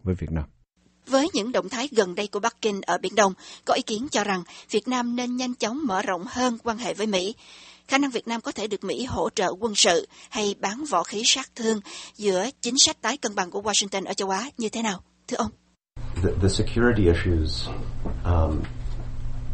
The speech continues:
Speaker 3: what they remind us of is that the Vietnam
Speaker 1: Vấn đề an ninh ở đây nhắc chúng ta nhớ rằng Việt Nam là một nước tương đối nhỏ trước một nước láng giềng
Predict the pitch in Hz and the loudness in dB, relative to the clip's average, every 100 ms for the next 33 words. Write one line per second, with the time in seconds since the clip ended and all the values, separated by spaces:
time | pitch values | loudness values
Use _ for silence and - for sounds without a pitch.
0 | - - 87 85 92 92 87 85 85 95 | -2 -2 -2 0 2 4 4 4 4 4
1 | 92 78 71 69 - - - 80 78 76 | 4 2 0 -2 -4 -6 -2 -2 0 -2
2 | 78 - - - 76 - - 85 87 104 | -4 -6 -6 -6 -8 -8 -10 -12 -10 -10
3 | 101 92 92 135 170 131 107 101 - 117 | -10 -12 2 6 8 8 6 6 4 6
4 | 113 104 98 110 90 - _ _ _ _ | 6 6 6 4 4 -6 _ _ _ _
5 | 135 - _ _ - 143 147 120 107 101 | 0 0 _ _ 2 2 4 6 6 8
6 | 110 135 110 92 92 104 98 90 90 92 | 8 8 6 4 4 4 4 4 2 2
7 | 82 113 143 - _ 131 101 104 123 98 | 2 4 4 4 _ 2 4 4 4 4
8 | 82 90 - _ 135 110 85 107 123 - | 4 2 -2 _ 2 2 2 0 0 -2
9 | 95 101 110 101 87 | 0 2 4 2 0